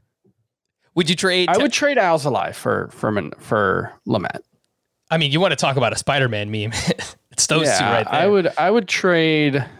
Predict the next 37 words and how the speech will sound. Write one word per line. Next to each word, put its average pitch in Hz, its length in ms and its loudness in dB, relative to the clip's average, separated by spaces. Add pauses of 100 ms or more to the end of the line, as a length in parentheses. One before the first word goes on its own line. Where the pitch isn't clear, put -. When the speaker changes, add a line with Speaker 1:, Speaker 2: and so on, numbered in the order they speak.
Speaker 1:
Manaea 123 800 0
for 80 300 0
him. 113 280 -6 (400)
Speaker 2:
No, 127 720 0
no. 254 540 2
Speaker 1:
Yeah, 55 380 0 (380)
yeah. 262 160 0
Speaker 2:
Sean 269 260 2
Manaea 247 360 2
for 247 140 0
Dinelson 208 400 0
Lamet? 214 360 2 (600)
Speaker 1:
I - 40 -2
think - 140 2
I 113 100 0
would 98 120 -8
do 95 140 -6
that, 110 200 -2
yeah. - 280 -2 (440)
Speaker 2:
I 202 140 -2
think 196 240 -2
you're 156 140 2
wrong. 127 600 2 (580)
Speaker 1:
That's 415 160 2
fine. - 380 -6 (200)
Speaker 2:
<laughs> - 200 -10
Speaker 1:
I'm 220 160 0
wrong 175 160 4
about 123 180 2
lots 123 320 0
of 120 80 -16
things. - 480 -12
I'm 180 160 0
pretty 214 240 2
dumb. 120 460 -8 (180)
Speaker 2:
That 247 180 -2
means, 233 420 2